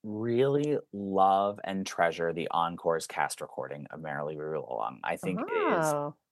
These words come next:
Speaker 1: I think it is, um, absolutely, like, it, it, and I say that because it was the, it's the first time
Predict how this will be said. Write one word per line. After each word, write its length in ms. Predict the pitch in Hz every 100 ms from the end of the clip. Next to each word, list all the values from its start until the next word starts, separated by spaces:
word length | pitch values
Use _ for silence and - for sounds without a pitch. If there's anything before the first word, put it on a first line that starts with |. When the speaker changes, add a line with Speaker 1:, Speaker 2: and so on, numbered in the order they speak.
| _
Speaker 1:
I 100 | 104
think 200 | 98 107
it 100 | 101
is, 540 | 98 95 90 85 - -
um, 460 | 90 85 80 82 - _ _ _ _ _ _ -
absolutely, 840 | 117 123 - 139 113 107 104 101
like, 220 | 98 95 -
it, 220 | 107 - _ _ _
it, 120 | 104 -
and 160 | 117
I 120 | 120 120
say 200 | 165 165
that 140 | 151
because 220 | 139 123
it 80 | 117
was 160 | 120 -
the, 120 | 127
it's 200 | - 117
the 100 | 127
first 520 | 117 - 196 226 - -
time 580 | 113 85 62 62 98